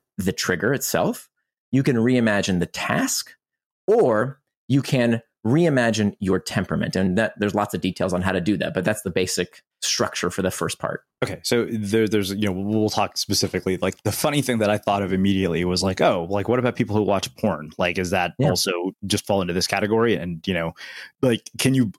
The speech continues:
Speaker 2: it made me think about, you know, so all, all of the research that has come out about this was like, "Oh yeah, this is terrible for you. It screws up your relationships. It's like frying your brain." And so you, you know, you bas-, I mean, porn is a product that gets people hooked. Um,
Speaker 1: Well,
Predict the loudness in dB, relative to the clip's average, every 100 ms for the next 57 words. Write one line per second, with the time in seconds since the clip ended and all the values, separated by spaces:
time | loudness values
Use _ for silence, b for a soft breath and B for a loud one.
0 | _ 0 2 0 2 2 2 2 0 0
1 | 2 2 2 0 0 0 0 0 0 2
2 | 2 2 2 2 2 0 -2 -4 -2 -2
3 | -2 0 0 0 -2 -2 -4 -2 -2 0
4 | 0 2 0 0 -2 0 2 2 0 2
5 | 4 4 2 0 0 0 0 2 2 4
6 | 2 2 2 0 -2 -2 -2 -2 -2 -2
7 | -2 -2 -4 -2 2 2 2 0 -2 0
8 | 0 0 -4 _ _ -8 -2 2 2 2
9 | 0 0 -2 -4 _ _ _ _ -2 0
10 | 0 -2 -2 -6 _ _ _ -4 2 2
11 | 2 0 0 -2 -2 -4 -4 -4 -4 -4
12 | -4 -6 -8 -12 b b b _ -2 0
13 | 0 -2 -2 0 0 -2